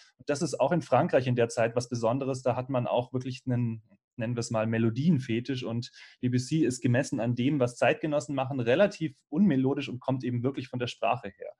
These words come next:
Und dann noch ein letztes, ähm, was die Musik hier tatsächlich macht. Äh,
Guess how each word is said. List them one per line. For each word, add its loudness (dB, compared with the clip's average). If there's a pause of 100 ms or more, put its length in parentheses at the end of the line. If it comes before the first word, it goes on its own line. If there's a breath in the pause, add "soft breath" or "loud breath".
(240 soft breath)
Und 2
dann 4 (460)
noch 2
ein 2
letztes, 2
ähm, 4 (720)
was 0
die 2
Musik 4
hier 2
tatsächlich 0
macht. 0
Äh, -2